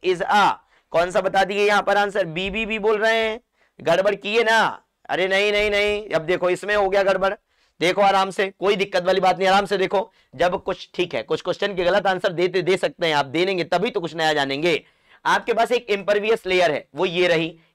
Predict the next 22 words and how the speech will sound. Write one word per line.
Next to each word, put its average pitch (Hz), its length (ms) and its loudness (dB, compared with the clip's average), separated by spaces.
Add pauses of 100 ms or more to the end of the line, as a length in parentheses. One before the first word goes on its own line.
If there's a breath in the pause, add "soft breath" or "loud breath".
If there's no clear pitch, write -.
एक 220 240 2
इम्परवियस 208 540 0
लेयर 214 200 2
आपके 190 320 0
पास 196 240 -2
में 202 100 -2
यहाँ 190 160 0
पर 190 140 0
ये 165 180 -2
रही। 165 260 -2 (340 loud breath)
अगर 196 220 2
आपको 233 260 4
आर्टेसियन 233 640 0 (100)
स्प्रिंग 269 480 -2
भी 233 120 -2
ध्यान 160 280 0
है 175 240 -2 (180)
तो 202 80 2
उसमें 262 300 0
क्या 196 120 2
होता 156 300 2
था, 170 160 0